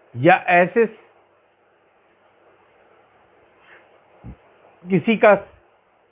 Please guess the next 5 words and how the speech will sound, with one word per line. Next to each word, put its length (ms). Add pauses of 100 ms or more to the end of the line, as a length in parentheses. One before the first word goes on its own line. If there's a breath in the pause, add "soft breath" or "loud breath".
(1080)
जान-, 420
अ, 280
सर्वेंट 480
बन 180
जाए, 260